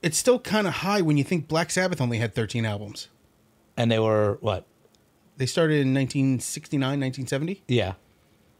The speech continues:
Speaker 1: But they, they, they did thirteen albums in that time, and they were broken up for a good long time.
Speaker 2: Right. So you're saying it's a lot of albums or not enough
Speaker 1: It's,
Speaker 2: albums for
Speaker 1: it's,
Speaker 2: thirty years?
Speaker 1: it's, it's quite a, a, quite a
Speaker 2: Oh,
Speaker 1: bit of albums.
Speaker 2: but here's the thing. And also, they're, they have released,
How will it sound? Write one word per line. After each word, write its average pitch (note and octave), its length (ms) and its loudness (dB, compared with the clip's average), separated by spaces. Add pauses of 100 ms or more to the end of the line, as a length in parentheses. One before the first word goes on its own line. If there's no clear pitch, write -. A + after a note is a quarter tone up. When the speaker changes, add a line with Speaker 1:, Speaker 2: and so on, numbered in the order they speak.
(220)
Speaker 1:
But C#3 80 0
they, C3+ 200 2
they, C#3+ 280 2
they C#3 280 2
did B2+ 260 0
thirteen C#3+ 280 2
albums C3 280 2
in B2 80 0
that A#2 120 0
time, C#3+ 200 2
and B2+ 120 2
they C#3 60 2
were A#2 80 2
broken A#2+ 360 0
up A#2+ 120 -4
for G2+ 120 -6
a G2+ 40 -8
good G#2+ 220 -4
long G#2 180 -6
time. G#2 300 -10
Speaker 2:
Right. G#2 280 2 (300)
So A2+ 340 4
you're A#2 220 4
saying G#2+ 240 4
it's G2 120 0
a G#2+ 40 2
lot G#2+ 220 4
of A#2+ 100 4
albums D#3 300 6
or B2 80 4
not A#2 220 4
enough A#2 180 4
Speaker 1:
It's, A#2 100 2
Speaker 2:
albums G#2+ 220 4
for F3 80 4
Speaker 1:
it's, - 100 0
Speaker 2:
thirty G#2+ 160 2
years? F#2+ 180 0
Speaker 1:
it's, - 380 -2 (360)
it's D#3+ 240 -2 (100)
quite F#3+ 400 0
a, D3 300 2 (100)
a, D3 80 -8
quite - 320 0
a F3+ 80 6
Speaker 2:
Oh, E3+ 140 8
Speaker 1:
bit E3+ 260 0
of C3 120 0
albums. C3 380 0
Speaker 2:
but D3 140 6
here's D#3+ 260 6
the B2+ 80 4
thing. A2 500 2
And C3 200 2
also, C3+ 420 4
they're, A#2 460 2
they C3+ 220 4
have C3+ 200 2
released, A#2 520 2